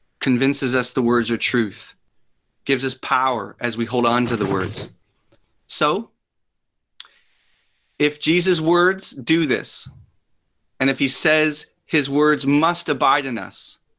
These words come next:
then this begs the question. We're closing with application here. This begs the question, what are you doing to stay close to his words? What are you doing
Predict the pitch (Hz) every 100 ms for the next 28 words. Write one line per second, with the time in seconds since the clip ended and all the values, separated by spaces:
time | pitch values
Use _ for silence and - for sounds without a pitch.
0 | _ _ _ _ - 143 147 147 131 151
1 | 147 135 143 185 - - 95 101 - 127
2 | 117 - 147 151 151 147 143 147 135 143
3 | 135 120 107 98 113 117 147 147 131 135
4 | - 127 - - 92 - _ - _ _
5 | - 120 135 160 - - - _ _ _
6 | _ - 113 113 131 160 175 170 233 -
7 | _ _ 180 165 113 107 110 _ _ _
8 | _ _ _ _ _ 135 - 147 131 -
9 | 151 143 - _ - - - 131 123 113
10 | 95 - - - _ _ _ _ _ _
11 | _ _ _ 120 143 170 - _ - 123
12 | 123 135 175 190 165 156 110 104 117